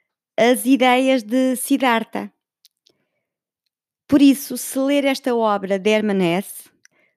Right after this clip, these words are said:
com abertura de espírito, vontade de refletir e de relacionar a mensagem do livro com a sua vida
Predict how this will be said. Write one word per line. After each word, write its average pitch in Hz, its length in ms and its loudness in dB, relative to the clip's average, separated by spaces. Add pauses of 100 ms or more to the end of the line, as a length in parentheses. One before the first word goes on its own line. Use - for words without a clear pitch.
(140)
com 240 300 2 (440)
abertura 247 580 -2
de - 80 -14
espírito, 190 840 -8 (800)
vontade 233 720 0
de 214 120 -4
refletir 180 960 -6 (1900)
e 254 160 6
de 240 220 2
relacionar 247 1000 -2 (580)
a 208 100 0
mensagem 226 760 0
do 202 160 -4
livro 202 480 -6 (380)
com 254 140 2
a 254 60 6
sua 302 460 0
vida 240 680 -4